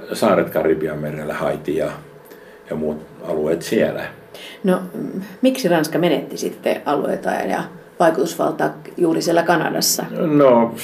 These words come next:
Speaker 1: just sen takia, koska se ei ollut niin tärkeä alue kuin ne Sokerisaaret.
Speaker 2: Mm. Niin.
Speaker 1: Että, mut et siis ranskalaisten suuri virhehän oli se, että ne teki sen,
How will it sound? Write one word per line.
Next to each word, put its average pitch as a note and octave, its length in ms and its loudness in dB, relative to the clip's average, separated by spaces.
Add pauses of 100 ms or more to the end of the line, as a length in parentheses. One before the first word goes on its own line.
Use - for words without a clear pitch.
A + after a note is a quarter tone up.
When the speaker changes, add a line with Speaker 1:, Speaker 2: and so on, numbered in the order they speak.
(120)
Speaker 1:
just D3 320 6
sen A#2 180 4
takia, A#2+ 280 4
koska A2+ 260 0
se A#2 140 2
ei A2 100 8
ollut A2 160 4
niin A2+ 160 2
tärkeä G2 460 4
alue F#2+ 260 4
kuin G#2 160 -2
ne E2+ 60 0
Sokerisaaret. - 960 2
Speaker 2:
Mm. - 40 -2
Niin. D3 180 0
Speaker 1:
Että, - 140 -8 (540)
mut F#2 140 2
et F#2+ 100 4
siis - 300 2
ranskalaisten D#3 580 2
suuri A2+ 320 8
virhehän F2+ 460 4
oli F2 200 0
se, F2 300 4
että E2+ 320 0 (160)
ne F#2+ 120 -4
teki - 280 0
sen, G#2 300 0